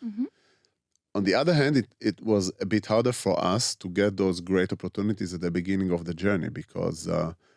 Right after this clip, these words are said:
Speaker 2: uh, many entrepreneurs were able to raise five million dollar from day one. They didn't need our one million dollar or half million dollar or anything like that.
Speaker 1: Okay.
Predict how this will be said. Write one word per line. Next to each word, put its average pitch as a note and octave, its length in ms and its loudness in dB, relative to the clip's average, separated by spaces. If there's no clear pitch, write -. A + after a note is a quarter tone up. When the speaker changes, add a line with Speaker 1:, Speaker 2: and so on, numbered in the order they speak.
Speaker 2:
uh, E2+ 640 0
many G#2 280 4
entrepreneurs F2 540 0
were E2+ 180 0
able F2+ 260 2
to - 140 -10
raise E2 520 0
five C3 280 0
million E2+ 260 -2
dollar E2+ 420 -2
from F2+ 220 -6
day G2+ 160 2
one. F2+ 340 0
They G2+ 200 2
didn't A2 520 4
need B2 360 2
our F#2 320 2
one G2 240 2
million F#2 260 2
dollar G#2+ 420 4
or E2+ 120 2
half F#2 240 -2
million G2 240 -2
dollar F#2+ 420 2
or F2 260 -2
anything F2 360 -6
like D#2+ 220 -4
that. - 300 -10
Speaker 1:
Okay. F3 240 -18